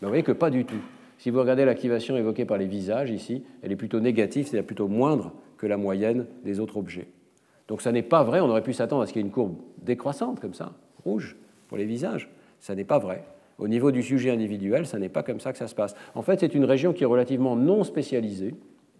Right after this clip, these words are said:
et, euh, qui répond un petit peu aux objets, mais vraiment pas beaucoup, euh, et qui répond pas du tout au visage. Donc une image assez différente quand on fait l'imagerie individuelle de l'image qu'on aurait pu avoir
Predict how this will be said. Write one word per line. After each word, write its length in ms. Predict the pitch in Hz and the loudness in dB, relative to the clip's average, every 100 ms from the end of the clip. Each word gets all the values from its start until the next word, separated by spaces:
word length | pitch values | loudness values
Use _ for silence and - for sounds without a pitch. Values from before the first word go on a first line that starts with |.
| _ _ _ _ | _ _ _ _
et, 300 | 131 156 151 - | 4 4 2 -2
euh, 240 | 104 104 98 | 0 0 0
qui 160 | - | 0
répond 240 | 98 98 147 | 0 2 2
un 80 | |
petit 160 | 127 165 | 2 2
peu 100 | 190 | 4
aux 160 | 196 165 | 6 6
objets, 360 | 160 110 123 - - - _ - | 4 2 -2 -6 -18 -20 _ -14
mais 80 | |
vraiment 260 | 87 104 127 | -10 -6 -4
pas 120 | 131 | 0
beaucoup, 320 | 113 101 139 - - - _ - | 0 -2 -4 -6 -14 -20 _ -10
euh, 160 | 117 104 - | -4 -4 0
et 180 | 110 107 | -2 0
qui 140 | 110 | -2
répond 220 | 95 117 | -4 -4
pas 120 | 110 | -4
du 140 | 95 95 | -4 -4
tout 200 | 123 123 - - | -6 -8 -10 -14
au 60 | 101 | -10
visage. 500 | 90 87 82 - - - 110 _ _ _ _ _ | -8 -10 -14 -16 -20 -20 -20 _ _ _ _ _
Donc 180 | 113 113 | -6 0
une 140 | 147 | 4
image 520 | 160 160 160 131 101 - - | 6 6 4 2 0 -6 -6
assez 300 | - 156 196 | -4 2 2
différente 600 | 156 135 127 107 135 214 | 2 0 0 0 -2 -4
quand 160 | 143 123 | -6 -6
on 60 | |
fait 160 | 117 123 | -4 -2
l'imagerie 460 | 117 113 110 104 117 | 0 0 -2 -2 -2
individuelle 760 | 131 127 117 98 98 131 185 - - - - | 0 0 0 0 0 0 -2 -8 -18 -20 -4
de 120 | 107 | 0
l'image 400 | 117 107 127 151 | 2 2 2 0
qu'on 160 | - 110 | 0 2
aurait 200 | 104 101 | 2 0
pu 180 | 117 | 0
avoir 480 | 101 87 98 113 147 | 0 2 2 2 0